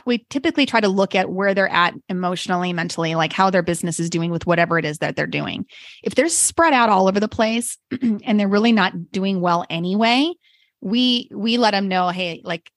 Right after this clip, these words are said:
cut down on all of this. You don't need to be on every platform. Let's do a YouTube first approach. We can repurpose some of the stuff that you're doing onto the other ones, but you don't need to be so spread thin. You're tapping your energy, you're tapping your cre-,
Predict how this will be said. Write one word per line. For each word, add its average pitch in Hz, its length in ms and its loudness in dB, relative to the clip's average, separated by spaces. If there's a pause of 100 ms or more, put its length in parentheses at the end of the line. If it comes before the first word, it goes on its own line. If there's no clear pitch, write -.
cut - 300 -4
down 160 260 2
on 165 160 -4
all 147 140 -6
of - 80 -12
this. - 120 -10
You 196 60 -4
don't 202 120 0
need 214 100 2
to 196 80 2
be 190 100 2
on 185 180 4
every 185 220 0
platform. 214 720 0 (360)
Let's 208 160 -8
do 214 120 0
a 196 80 2
YouTube 190 380 0
first 185 320 0
approach. 233 640 0
We 196 80 -4
can 202 160 -6
repurpose 196 560 -4
some 185 140 0
of 180 40 -2
the 180 80 -2
stuff 180 200 -4
that - 80 -8
you're 175 120 -4
doing 180 240 -4
onto 160 140 -2
the 165 80 0
other 214 180 4
ones, 208 300 2
but 185 100 -4
you 214 160 -2
don't 214 220 -2
need 196 80 0
to 196 80 -2
be 185 100 -2
so 170 160 -2
spread 165 500 -2
thin. 214 340 2 (340)
You're 220 140 0
tapping 208 420 -2
your 147 100 -4
energy, 226 340 2
you're 208 140 -2
tapping 175 280 -8
your 143 100 -8
cre-, - 180 -2